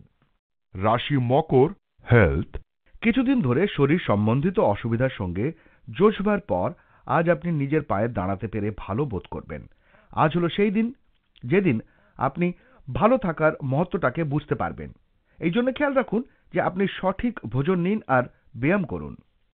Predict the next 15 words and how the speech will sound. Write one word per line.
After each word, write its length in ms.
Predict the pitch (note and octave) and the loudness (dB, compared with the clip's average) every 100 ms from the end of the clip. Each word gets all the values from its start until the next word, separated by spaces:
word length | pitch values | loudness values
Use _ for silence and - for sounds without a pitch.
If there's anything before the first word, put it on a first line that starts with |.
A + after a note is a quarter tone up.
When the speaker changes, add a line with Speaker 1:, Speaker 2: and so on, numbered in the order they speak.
| _ _ G2 | _ _ -6
Speaker 1:
রাশি 440 | G2 B2 - F3+ - | 2 2 2 -6 -2
কুম্ভ, 280 | F3 F3+ G#2 A2+ F#3+ _ - | 0 2 2 0 -2 _ -2
ওভারভিউ। 480 | D#3+ E3+ D#3 F#2 D2 - _ - | 2 4 2 0 -10 -12 _ -2
Speaker 2:
আজ 200 | F3+ A#3+ | 2 4
আপনি 220 | B3 A3 A#3+ | 4 4 2
শান্তিপূর্বক 760 | - C#3+ F3 A#3 F3+ E3 E3 F#3 | 4 2 4 2 4 2 4 2
বাড়িতে 340 | C3+ G2+ G2+ A#2+ A#2+ | 2 0 0 0 0
কোনো 240 | C#3 C3 B2 | 0 0 0
ঝগড়ার 420 | A2+ C3+ D#3+ D#3 | -2 -2 -2 -2
সমাধান 420 | - G#2+ A2 A#2 | -4 -4 -2 -2
করার 260 | A#2+ F2+ C#3+ - | -4 -4 -6 -6
চেষ্টা 240 | G2 - | -8 -8
করবেন। 360 | - F2 F2 C#2+ - _ _ _ _ _ | -8 -8 -8 -14 -16 _ _ _ _ _
যদি 240 | G#2 G#2 F2+ | -4 -2 -2
আপনার 340 | E2+ - E2+ | -4 -6 -8